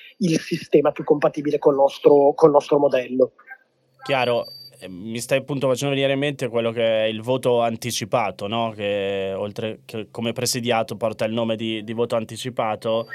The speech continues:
Speaker 1: Esattamente,
Speaker 2: E
Speaker 1: esattamente.
Speaker 2: quindi, appunto, in questo modo, diciamo, lo studente che dimora, in questo caso a Bologna, ma è residente a Palermo,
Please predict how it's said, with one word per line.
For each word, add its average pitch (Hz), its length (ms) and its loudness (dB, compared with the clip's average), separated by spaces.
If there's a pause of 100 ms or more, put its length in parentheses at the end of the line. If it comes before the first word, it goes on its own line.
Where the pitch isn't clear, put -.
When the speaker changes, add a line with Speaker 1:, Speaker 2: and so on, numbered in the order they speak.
(220)
Speaker 1:
Esattamente, 156 920 6
Speaker 2:
E - 280 2
Speaker 1:
esattamente. 143 40 0
Speaker 2:
quindi, 139 640 0
appunto, 113 440 -4
in 107 80 -6
questo 127 320 -2
modo, 117 320 0
diciamo, 107 380 -4
lo 110 160 2
studente 113 760 -4
che 110 400 -4
dimora, 113 800 0
in 95 80 -8
questo 107 260 -10
caso 104 380 -2
a 101 80 -2
Bologna, 107 560 -2
ma 104 240 -4
è 95 160 -2
residente 101 680 -4
a 101 140 -2
Palermo, 107 720 -2